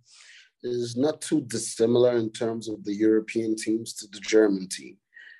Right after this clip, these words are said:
We are very, um, tournament dependent, dependable, uh, nation.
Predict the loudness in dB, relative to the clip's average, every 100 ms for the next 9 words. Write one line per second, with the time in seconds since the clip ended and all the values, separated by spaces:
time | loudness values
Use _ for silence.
0 | _ -4 2 4 6 6 8 8 8 4
1 | 0 -2 -6 -10 -16 _ _ _ _ _
2 | _ _ _ _ _ _ _ -8 0 2
3 | 2 2 0 -2 -10 -6 -4 -2 -4 -8
4 | -10 _ _ -10 0 0 0 2 2 2
5 | -2 _ _ _ -12 -12 -12 -18 -14 -10
6 | -10 -8 -10 -2 2 2 0 -6